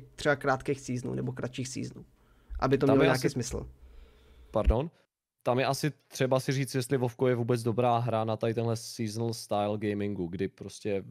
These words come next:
Speaker 2: většinou máte, máte ty action R P G čka, jako je prostě P O Ečko nebo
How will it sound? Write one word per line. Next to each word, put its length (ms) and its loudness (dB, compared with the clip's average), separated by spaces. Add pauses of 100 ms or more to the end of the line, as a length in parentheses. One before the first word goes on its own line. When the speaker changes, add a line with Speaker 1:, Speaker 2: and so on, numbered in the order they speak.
(120)
Speaker 2:
většinou 380 -6
máte, 460 -2 (400)
máte 260 -4
ty 200 0
action 240 -2
R 60 -2
P 120 -4
G 140 -8
čka, 160 -2
jako 200 -2
je 100 2
prostě 320 -6
P 140 0
O 120 4
Ečko 320 -2
nebo 300 -6